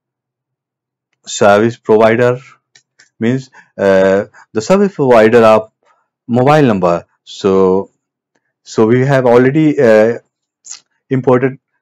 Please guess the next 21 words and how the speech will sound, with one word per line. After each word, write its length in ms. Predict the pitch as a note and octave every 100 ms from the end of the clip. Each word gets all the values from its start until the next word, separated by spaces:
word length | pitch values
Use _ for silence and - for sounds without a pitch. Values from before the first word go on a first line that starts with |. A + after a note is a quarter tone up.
| _
carrier 300 | D3 D#3 E3
package. 400 | D#3 A2+ G2 G2 -
So 160 | A2
we'll 140 | G#2 G#2+
use 380 | A#2 A#2+ A#2+
carrier 600 | - - G#2+ A2+ A#2+ B2+ C3+ _ _ _ _ _ _ _ _ _ _ A2
dot 440 | G#2+ A2 A#2+ C3+ _ _ _ _ _ _ _ _ _ _ _ _
name 320 | D3 F#3 G#3+
for 160 | F3+ D3
number, 480 | A2 F#2+ F2 F2+ - _ _ _ _ _ _ _ _ _ _ _ _ _ -
the 440 | F#2+ F#2 F2+ - _ _ _ _ _ _ -
name 220 | G#2+ G#2+
for 180 | - A2+
function, 580 | - A#2 - D#3 E3 - _ _ -
and 280 | A2+ A#2+
we 80 | A#2+
will 160 | A#2 A2+
pass 640 | - A#2+ D#3 E3 - - _ _ _ _ _ _ _ _ _ _ _ _ _ _ G#2+
mobile 340 | G#2 G2 G#2
number 500 | G#2 G2+ A#2 C#3+ C#3+ _ _ _ _ _ _ _ _ -
and 360 | B2+ D#3+ E3+